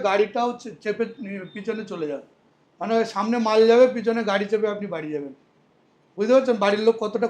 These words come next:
খুশি হবে? তো এই সমস্ত গিফট আর একবার দেখিয়ে দিচ্ছি, সব আপনাদের জন্য এখানে রাখা আছে স্টক। পাশেও আমাদের একটা গোডাউন আছে, এদিকে মোবাইলও রাখা আছে, এদিকে, আহ,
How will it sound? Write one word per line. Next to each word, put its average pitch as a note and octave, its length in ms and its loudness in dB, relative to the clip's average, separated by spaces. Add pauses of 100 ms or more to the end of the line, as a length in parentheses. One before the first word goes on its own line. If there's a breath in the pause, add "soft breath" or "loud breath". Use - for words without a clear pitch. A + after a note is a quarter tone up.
খুশি G3+ 220 -4
হবে? A3 200 2 (840)
তো A#3 60 8 (160)
এই A#3+ 80 10
সমস্ত C4 360 2 (140)
গিফট C4 200 2
আর A3 180 4
একবার A#3 260 2
দেখিয়ে A3+ 300 4
দিচ্ছি, B3 220 -8
সব A#3 80 4 (120)
আপনাদের A3 360 0
জন্য A#3 220 0
এখানে A#3 320 0
রাখা G3+ 320 0
আছে A3 220 -2
স্টক। A3+ 300 -2 (720)
পাশেও G#3 300 4
আমাদের A#3 320 4
একটা A#3 220 0
গোডাউন A3 480 -2
আছে, B3 180 0 (1000)
এদিকে A3 260 -4 (120)
মোবাইলও A3+ 420 4 (100)
রাখা A3+ 260 0
আছে, A3+ 160 -2 (100)
এদিকে, G#3+ 280 2 (600)
আহ, D#3+ 260 -8